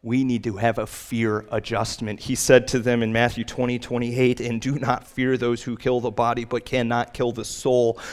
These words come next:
Rather fear him who can destroy soul and body in hell." You hear what I'm saying here?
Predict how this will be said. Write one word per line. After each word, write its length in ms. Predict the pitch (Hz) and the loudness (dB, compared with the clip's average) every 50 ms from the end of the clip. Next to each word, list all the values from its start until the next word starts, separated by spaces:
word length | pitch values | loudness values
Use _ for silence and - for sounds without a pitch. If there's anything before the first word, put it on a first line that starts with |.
| - - - | -14 -8 4
Rather 400 | 131 131 143 151 156 151 156 131 | 8 10 10 10 10 10 8 8
fear 440 | - - - - 160 160 170 180 165 | 6 2 -2 4 8 8 8 8 8
him 340 | - - 151 156 151 147 135 | 6 6 4 4 4 4 6
who 180 | 139 156 156 | 6 6 6
can 180 | 147 - 165 143 | 6 6 4 6
destroy 640 | 131 143 135 - - - 143 147 147 147 143 139 139 - - - - | 8 6 6 4 4 6 8 10 10 12 10 10 8 4 0 -14 -8
soul 600 | - - - - 156 156 165 175 175 175 175 170 - | -4 -2 4 8 10 12 12 12 12 12 10 8 8
and 340 | 160 147 139 135 131 117 123 | 6 6 6 6 4 2 0
body 540 | 135 127 147 165 175 175 165 165 165 160 160 | 4 6 8 10 10 10 8 6 4 0 0
in 300 | - - 147 135 127 123 | 0 2 4 4 4 4
hell." 720 | 117 107 113 127 139 147 147 143 135 120 113 104 - - - - _ _ _ _ _ _ _ _ _ _ _ _ _ _ _ _ | 2 0 4 6 8 10 12 12 10 10 8 4 -2 -8 -20 -20 _ _ _ _ _ _ _ _ _ _ _ _ _ _ _ _
You 120 | - 143 151 | 0 4 6
hear 100 | 208 277 | 8 10
what 120 | 262 233 | 10 10
I'm 120 | 175 139 127 | 8 6 4
saying 340 | - - 151 151 180 220 | 2 2 4 4 4 4
here? 320 | 240 240 269 285 311 302 | 2 2 0 0 -2 -4